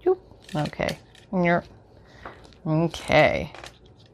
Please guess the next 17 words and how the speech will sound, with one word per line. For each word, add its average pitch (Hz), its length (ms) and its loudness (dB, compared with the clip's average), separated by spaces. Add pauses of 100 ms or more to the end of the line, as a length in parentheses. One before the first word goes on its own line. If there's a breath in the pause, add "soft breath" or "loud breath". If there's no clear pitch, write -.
(420)
Just - 160 -4
hold 160 220 4
that 156 180 4
for 165 80 0
a 156 60 2
second, 254 500 2
and 151 280 0
I 156 100 2
d-, 151 220 -8
I 147 260 2
do 156 260 0
have 156 260 0
my 143 140 -2
little 143 260 2
wet 143 180 4
nap 196 280 0
ready 226 340 6